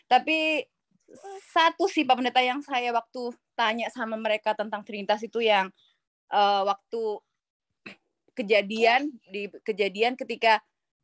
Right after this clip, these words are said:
mencip-, penciptaan kita, kita, marilah kita menciptakan menurut gambar kita gitu, itu yang saya tanya.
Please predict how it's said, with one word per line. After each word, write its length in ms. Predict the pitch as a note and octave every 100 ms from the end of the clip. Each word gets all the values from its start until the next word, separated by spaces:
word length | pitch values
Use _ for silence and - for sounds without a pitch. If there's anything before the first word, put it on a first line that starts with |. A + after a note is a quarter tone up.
| A#3
mencip-, 320 | A#3 B3 - _ _ _ _ A3+
penciptaan 560 | A#3 A#3+ A3 A#3 G#3+ - -
kita, 480 | A3 - C4 D4 - _ - -
kita, 400 | A3 A3 B3 B3+ _ A3
marilah 400 | G#3 A3+ A#3+ -
kita 320 | B3 B3+ B3+ A#3+
menciptakan 800 | A3+ A#3+ - A3 G#3+ - G#3+ - _ _ _ _ _ _ _ _
menurut 320 | A3 A3+ A3
gambar 320 | G#3+ A3 G#3+
kita 400 | - G3 A3 F#3+
gitu, 240 | F#3+ G3
itu 160 | A3 A3 C4
yang 80 | B3+
saya 160 | A3+
tanya. 400 | G3+ F3 G3 C#4